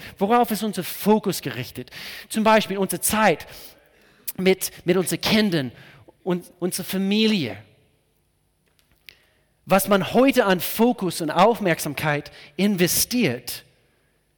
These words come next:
erntet man auch später. Es gibt Väter, es gibt Mütter, ich, ich, ich, ich habe das immer wieder beobachtet, in Altersheime, die nie besucht werden.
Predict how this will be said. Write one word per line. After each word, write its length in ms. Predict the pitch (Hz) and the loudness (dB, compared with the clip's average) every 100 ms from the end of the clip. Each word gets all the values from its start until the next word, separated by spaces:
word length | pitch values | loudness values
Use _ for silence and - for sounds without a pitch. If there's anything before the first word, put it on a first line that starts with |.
| _ _ _ _ _ | _ _ _ _ _
erntet 320 | 170 196 180 147 | -6 -4 -4 -6
man 180 | 127 | -6
auch 200 | 139 139 | -6 -10
später. 420 | - 151 135 98 107 _ _ _ _ _ _ _ _ _ _ _ _ _ _ _ _ _ _ _ _ _ _ _ - | -10 -10 -10 -12 -16 _ _ _ _ _ _ _ _ _ _ _ _ _ _ _ _ _ _ _ _ _ _ _ -16
Es 140 | - - | -8 -6
gibt 180 | 185 - | -6 -4
Väter, 340 | 185 175 143 | -2 -2 -4
es 120 | 113 | -10
gibt 160 | - 139 | -10 -6
Mütter, 260 | 151 147 113 | -6 -6 -10
ich, 220 | 107 156 | -12 -14
ich, 280 | 147 - - | -16 -18 -18
ich, 200 | 143 151 | -14 -12
ich 200 | 156 143 | -10 -10
habe 80 | 131 | -12
das 100 | 143 | -8
immer 240 | 165 165 | -6 -4
wieder 240 | 170 151 135 - - - _ - | -4 -6 -8 -16 -20 -20 _ -10
beobachtet, 760 | 165 156 135 104 - 110 - _ _ _ _ _ _ _ _ _ _ _ - | -8 -4 -4 -6 -10 -16 -18 _ _ _ _ _ _ _ _ _ _ _ -12
in 120 | 139 | -8
Altersheime, 680 | 143 170 175 143 117 110 113 | -2 -2 -2 -6 -6 -6 -6
die 160 | 120 120 | -8 -8
nie 260 | 131 165 | -6 -6
besucht 380 | 156 131 135 - | -8 -12 -14 -12
werden. 260 | 98 95 | -14 -16